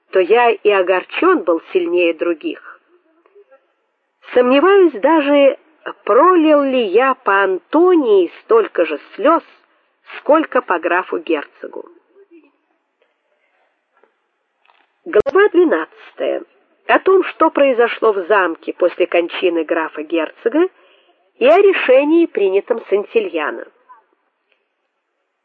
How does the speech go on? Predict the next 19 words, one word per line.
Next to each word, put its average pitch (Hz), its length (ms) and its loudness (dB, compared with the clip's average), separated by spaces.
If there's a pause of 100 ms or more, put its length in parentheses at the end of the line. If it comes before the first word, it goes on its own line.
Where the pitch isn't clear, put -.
(480)
Министр, 262 800 0 (260)
согласно 196 580 0
своему 175 300 2
распоряжению, 190 880 0 (500)
был 381 180 4
похоронен 311 680 0
в 190 80 -6
женской 285 560 2
обители, - 640 -8 (560)
без 466 160 0 (180)
пышности 320 580 -2
и 277 80 0
блеска, 277 600 -2
сопровождаемой 180 840 0
нашими 175 540 -4
сетованиями. - 680 -10 (1800)
После - 200 -4
похорон 226 480 2
графа 233 600 0